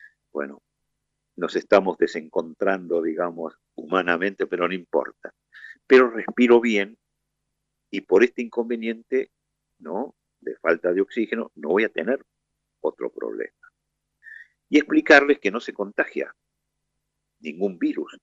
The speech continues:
de esta manera, que tiene que haber un contacto muy especial y algo muy, no tan común, no tan común. Bueno,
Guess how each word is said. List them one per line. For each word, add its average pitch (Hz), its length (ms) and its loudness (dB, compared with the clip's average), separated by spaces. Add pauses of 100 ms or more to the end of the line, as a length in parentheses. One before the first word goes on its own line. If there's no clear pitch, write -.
(160)
de 73 100 -8
esta - 220 -14
manera, 65 480 -8 (1080)
que - 80 -8
tiene 127 240 -2
que 120 100 4
haber 92 240 8
un - 260 -20
contacto 90 560 -10
muy 85 180 -12
especial 92 540 -8 (920)
y 160 100 -6
algo 147 220 -2
muy, 95 420 -6 (1080)
no 120 120 -4
tan 76 220 -10
común, - 480 -12 (440)
no - 160 -4
tan - 320 -18
común. - 280 -18 (420)
Bueno, - 220 -16